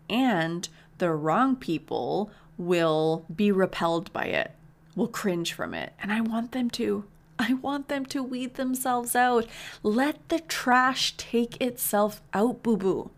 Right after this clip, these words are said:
Let the trash take itself out. You are safe to speak your truth.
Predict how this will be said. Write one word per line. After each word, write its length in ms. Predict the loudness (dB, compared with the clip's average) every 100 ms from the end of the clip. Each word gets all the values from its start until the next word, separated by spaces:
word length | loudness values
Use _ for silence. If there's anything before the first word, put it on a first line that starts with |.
| -20 -20 -6
Let 160 | 0 0
the 80 | -2
trash 420 | -2 -2 -2 -2
take 200 | -2 0
itself 360 | -2 -2 0 2
out. 460 | 2 2 0 -4 2
You 260 | 4 6
are 140 | 4 2
safe 480 | 0 0 0 -2 -4
to 80 |
speak 420 | -4 -2 -2 -2 -2
your 100 | -4
truth. 480 | 0 -2 0 -4